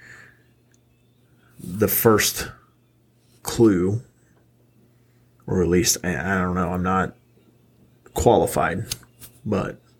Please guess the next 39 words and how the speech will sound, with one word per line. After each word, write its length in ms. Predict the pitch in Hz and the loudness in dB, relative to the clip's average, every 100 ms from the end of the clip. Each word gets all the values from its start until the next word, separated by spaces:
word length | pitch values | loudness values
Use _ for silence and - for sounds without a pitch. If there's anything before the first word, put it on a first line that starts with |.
| - - - - - - - - | -20 -20 -20 -20 -20 -20 -20 -12
like, 200 | 92 98 | -8 -2
hey, 340 | 110 104 104 - - - - | 2 2 0 -8 -20 -20 -8
what 160 | 98 107 | -4 -2
kind 260 | 127 117 | 0 4
of 80 | 117 | 4
gas 320 | 110 107 117 | 4 4 2
are 60 | 92 | 0
you 80 | 92 | 0
putting 220 | - 71 | -4 -6
in 80 | 87 | -6
the 60 | |
car? 340 | - 98 87 - - _ - _ _ _ _ _ _ _ _ _ _ _ _ _ _ _ _ _ _ _ _ _ _ _ | -4 -4 -6 -10 -16 _ -20 _ _ _ _ _ _ _ _ _ _ _ _ _ _ _ _ _ _ _ _ _ _ _
If 140 | 107 110 | -6 -4
you 60 | |
feed 240 | 101 117 123 | 2 2 4
your 120 | 120 | 4
body 240 | 95 95 | 4 4
shitty 340 | 92 110 107 107 | 2 4 4 4
gas, 480 | - 90 - - - | 2 0 0 -2 -4
right? 260 | 76 95 | -2 0
Shitty 300 | - 90 92 | 2 2 0
food, 420 | - 98 98 101 | 0 2 4 4
shitty 280 | 104 - 92 | 2 0 0
fuel, 480 | - 98 101 101 90 | -2 2 4 4 2
high 200 | - 95 | 2 2
fructose 540 | - 113 - 101 95 | 4 2 4 2 2
corn 260 | - 92 98 | 0 -4 -4
syrup 360 | - 95 92 92 | 2 4 2 0
and 140 | 95 | -2
sugars 440 | - 98 101 95 | 0 2 4 2
and 120 | 92 87 | 2 0
carbs 400 | 95 95 98 95 | 0 2 0 0
and 80 | |
just 240 | 95 101 - | 0 0 0
garbage, 420 | 95 101 139 151 | 0 4 4 4
you're 100 | 98 | 0
feeding 360 | - 135 113 95 | 2 2 4 2
bad 240 | 90 82 | 2 2
gas. 480 | 95 113 85 - | 2 2 0 -8